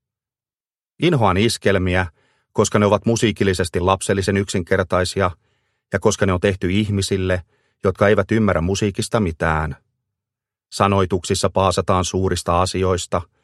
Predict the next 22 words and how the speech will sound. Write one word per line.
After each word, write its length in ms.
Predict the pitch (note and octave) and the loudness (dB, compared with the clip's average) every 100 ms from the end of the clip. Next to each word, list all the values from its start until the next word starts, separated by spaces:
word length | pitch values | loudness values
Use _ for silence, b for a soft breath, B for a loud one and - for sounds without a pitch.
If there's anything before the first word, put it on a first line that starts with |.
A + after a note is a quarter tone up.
| _ _ _ | _ _ _
harrastetaan 640 | - G2 F#2+ F#2 G2+ F#2 F2 | 0 2 2 0 -2 -2 0
halpaa 460 | F#2+ F#2 E2+ F2+ E2 | 2 0 0 0 0
keittiöpsykologiaa 1200 | G2 G2 - F#2+ - - F#2 F2+ F#2+ F#2 F#2 E2+ _ _ _ _ | -2 -2 -4 -4 -4 -2 0 -2 -2 -2 -2 -4 _ _ _ _
ja 80 | A2+ | 2
ennalta 360 | C#3+ B2 G#2+ F#2+ | 2 2 2 2
arvattavia 560 | G2+ G2 - F#2+ F#2 | 2 0 -2 0 2
loppusointuja. 800 | G2 - F#2 F2+ F2 E2 E2 D2+ - _ _ _ _ _ _ _ _ _ _ _ _ - | 0 -2 -4 -2 0 -2 -4 -6 -10 _ _ _ _ _ _ _ _ _ _ _ _ -4
Iskelmissä 640 | E3 F3+ C3 A#2+ G#2+ - A2+ | -2 2 2 2 2 2 0
ei 80 | |
tapahdu 360 | G#2+ A2+ A2+ A2 | 2 2 2 2
koskaan 480 | - C3+ - G#2 G2 | 0 -2 0 0 2
mitään 360 | A#2+ G#2+ F#2+ F#2+ | 0 0 0 0
yllättävää, 760 | A#2 F2 - E2+ F2 E2 D#2+ - _ _ _ _ _ - | 0 0 -2 -2 0 0 -2 -10 _ _ _ _ _ -6
siksi 280 | B2+ G#2 A2 | -4 0 0
ne 100 | G2+ | 2
saavat 340 | A2+ G#2+ G2+ | 0 0 0
karvani 400 | B2 G#2 F#2 F#2 | 2 2 2 0
nousemaan 500 | G#2 G#2 A#2 A#2+ A#2+ | 0 0 -2 -2 -4
pystyyn. 560 | - D#2+ - D2+ C#2+ A2 _ _ _ _ _ _ _ _ _ _ _ _ - | -6 -6 -6 -8 -8 -10 _ _ _ _ _ _ _ _ _ _ _ _ -2
Ei 100 | A2+ | 0
pitäisi 400 | B2+ A#2+ G2+ F#2+ | 2 4 2 0
suuttua 440 | - G#2+ - F#2+ | -2 -2 0 -2